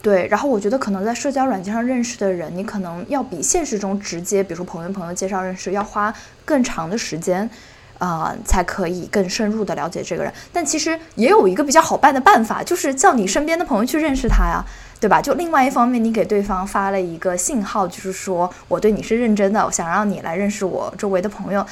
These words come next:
那另外一方面，也有周围的人，嗯，因为你周围的朋友肯定跟你的价值观、世界观，然后各方面的这种体系都是很相近的嘛，那他们可以从另外一个角度帮你去审视这个人。我觉得从这个方面来讲，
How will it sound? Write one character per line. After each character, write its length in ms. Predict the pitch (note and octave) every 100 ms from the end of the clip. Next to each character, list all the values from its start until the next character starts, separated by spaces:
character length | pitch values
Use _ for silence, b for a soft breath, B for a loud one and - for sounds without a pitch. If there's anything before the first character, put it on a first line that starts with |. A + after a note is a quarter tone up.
| B
那 80 | C#4
另 140 | C#4+ D4+
外 120 | B3+
一 60 | A#3+
方 220 | A3 A3
面， 180 | A3 F#3
也 60 |
有 120 | A3
周 200 | F#3 G#3+
围 180 | A3 F3
的 100 | F#3+
人， 300 | G#3+ F3 D#3 - B B - - -
嗯， 280 | F#3 F3 A3+
因 80 |
为 80 | E4
你 80 | C4+
周 80 | A#3+
围 100 | B3
的 80 | C4+
朋 200 | A3+ G#3
友 40 |
肯 140 | G#3+
定 100 | E3+
跟 140 | E3+ G#3+
你 80 | F#3+
的 80 |
价 160 | - G#3+
值 80 | G3+
观、 220 | F#3+ F#3+
世 100 | G3+
界 140 | G#3
观， 180 | G3 F#3
然 80 | F3
后 60 | F#3
各 120 | C#4
方 160 | A#3+
面 200 | A#3 B3+
的 180 | F#3+ C3+ - B
这 60 |
种 100 | A3
体 240 | A#3+ - -
系 180 | - A3+
都 120 | G#3
是 100 | B3
很 100 | -
相 200 | G3+ A#3+
近 160 | D4+ B3
的 80 |
嘛， 140 | - - B B
那 100 | A#3+
他 80 |
们 140 | C4+ C4+
可 140 | C4
以 100 | G3+
从 180 | G3 F#3+
另 80 | A3
外 160 | C4+
一 40 | A3+
个 80 | A#3+
角 120 | -
度 100 | F3
帮 180 | F#3+ G3
你 40 | F3
去 140 | -
审 160 | - -
视 100 | F3+
这 140 | F#3+
个 80 | -
人。 100 | - - B B
我 80 | F#3+
觉 40 |
得 60 | A3
从 160 | A#3
这 100 | A#3+
个 80 | D4
方 160 | C4+ B3
面 120 | G3+
来 160 | D#3
讲， 180 | F#3 E3+